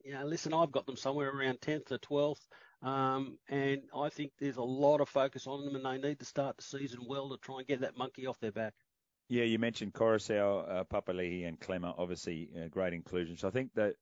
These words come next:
Speaker 2: they underestimate how good Jackson Hastings was for them during the, you know, those couple of wins they have, they don't have them without Jackson. So that, that's a concern from my point of view. A question mark around the coaching. Um, I think Benji Marshall's a winner, but he's coached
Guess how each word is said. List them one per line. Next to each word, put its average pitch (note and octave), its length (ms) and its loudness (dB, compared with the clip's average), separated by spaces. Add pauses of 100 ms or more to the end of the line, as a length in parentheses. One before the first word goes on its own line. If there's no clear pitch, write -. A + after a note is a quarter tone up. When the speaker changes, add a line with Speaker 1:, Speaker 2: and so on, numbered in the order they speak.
(260)
Speaker 2:
they G#2+ 160 0
underestimate F#2+ 600 0
how F2 140 -2
good F2 220 -6
Jackson F2+ 340 -4
Hastings E2 400 -8
was E2+ 180 -6
for E2+ 220 -4
them D#2+ 160 -10 (100)
during E2+ 200 -6
the, E2+ 80 -6 (280)
you G2+ 80 -8
know, F#2+ 120 2
those B2 180 2
couple C3 260 0
of G2 80 2
wins G#2+ 280 -2
they F2+ 160 0
have, F#2 260 -2
they G#2 100 2
don't A#2 160 2
have G#2 220 0
them G2 100 -6
without F2+ 300 -2
Jackson. E2+ 460 -8
So F2 220 -2
that, F2 240 -2
that's - 440 -4
a G2+ 60 -12
concern F#2+ 500 -4 (480)
from F#2+ 140 -6
my G2 240 4
point G2+ 280 0
of F#2+ 80 -2
view. G2 300 2 (100)
A A2 60 -10
question C#3 380 0
mark A2 200 0
around G2 260 -2
the F2 60 -8
coaching. G2 540 -2 (260)
Um, E2+ 400 -6
I G#2+ 60 -2
think C#3 300 -4
Benji A2 280 -2
Marshall's F#2+ 440 -4
a D#2+ 40 -8
winner, F#2+ 400 -2
but E2 140 -2
he's E2+ 240 -8
coached G#2+ 420 -2